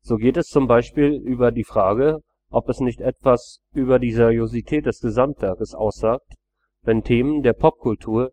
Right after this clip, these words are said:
in Klammern angeblich oder tatsächlich, Klammer zu, überdurchschnittlich vertreten sind. Zumindest, betonte der Historiker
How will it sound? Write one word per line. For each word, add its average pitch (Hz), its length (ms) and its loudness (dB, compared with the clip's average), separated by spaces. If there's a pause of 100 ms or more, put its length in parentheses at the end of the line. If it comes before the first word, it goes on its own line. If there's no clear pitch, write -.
in 117 140 -10
Klammern 120 420 0 (180)
angeblich 123 680 -2
oder 110 200 0
tatsächlich, 113 680 -4
Klammer 113 300 2
zu, 127 300 -6 (500)
überdurchschnittlich 139 800 0
vertreten 110 480 -4
sind. 95 320 -4 (760)
Zumindest, 131 600 2
betonte 131 480 0
der 120 140 2
Historiker 127 760 2